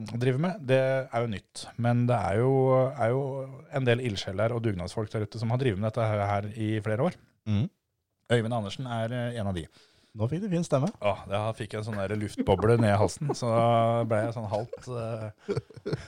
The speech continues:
Speaker 1: holdt på å si halvt dansk, men det, det er en fornærmelse jeg ikke skal ha på meg.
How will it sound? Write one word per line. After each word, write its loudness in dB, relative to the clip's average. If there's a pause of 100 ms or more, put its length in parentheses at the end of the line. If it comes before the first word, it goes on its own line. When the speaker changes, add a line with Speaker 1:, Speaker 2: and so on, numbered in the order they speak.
(480)
Speaker 1:
holdt -2
på -6
å 0
si 6
halvt 6
dansk, 2
men -4
det, 0 (300)
det 2
er 2
en -6
fornærmelse -4
jeg -10
ikke -6
skal -4
ha -4
på -6
meg. -4